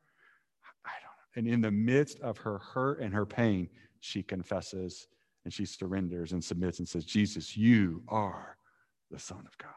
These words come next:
And that's a challenge for you today, for me today, okay? I don't, maybe you're having a hard day, a hard week, a hard month. And this is that day where we have to confess the same thing that Mary did. All right, look down, if you would, on there, uh, next paragraph there.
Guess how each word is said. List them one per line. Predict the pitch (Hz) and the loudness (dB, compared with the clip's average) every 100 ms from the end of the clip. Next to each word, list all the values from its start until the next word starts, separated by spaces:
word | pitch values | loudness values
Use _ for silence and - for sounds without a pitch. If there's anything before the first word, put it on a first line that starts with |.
| - - | -20 -20
And | _ _ _ _ _ _ - | _ _ _ _ _ _ 0
that's | 110 | 2
a | 110 | 2
challenge | - 107 104 95 | 2 4 4 2
for | - 92 | -2 0
you | 98 | 2
today, | 90 85 80 | 2 -2 -2
for | 80 | 0
me | 95 98 | 2 2
today, | 85 78 67 | 0 -2 -4
okay? | - 104 98 | -2 4 8
I | 107 | 8
don't, | 120 | 8
maybe | 117 120 | 8 8
you're | 117 | 8
having | 107 110 104 | 4 2 0
a | 90 | -2
hard | - 113 107 | 2 2 4
day, | 110 107 | 2 2
a | |
hard | - 113 107 | 2 0 2
week, | 113 107 | 0 -2
a | 90 | -2
hard | 107 110 | 0 2
month. | 104 110 127 123 - - _ _ _ _ _ _ _ | 2 4 2 -2 -12 -20 _ _ _ _ _ _ _
And | 85 | -6
this | 82 104 104 | 0 0 -2
is | 87 | 0
that | 95 92 | 0 2
day | 95 95 | 2 4
where | 90 | 2
we | 92 110 | 4 4
have | 101 95 | 4 2
to | 95 | -2
confess | 95 87 101 87 | -4 0 0 0
the | 90 | -4
same | - 95 | -4 -4
thing | 87 90 85 | -2 -4 -2
that | |
Mary | 92 85 82 | -4 -4 -4
did. | 82 78 - _ - | -8 -12 -16 _ 8
All | |
right, | 151 | 10
look | 156 170 | 10 10
down, | 151 | 10
if | 135 | 8
you | 131 127 | 6 4
would, | 127 | 4
on | 123 120 | 4 4
there, | 117 113 107 - - _ _ | 4 4 0 -6 -20 _ _
uh, | 110 110 - | -10 -10 -6
next | 117 123 - | -2 -2 0
paragraph | 123 113 101 92 - | 2 2 2 0 -2
there. | 92 95 | -4 -4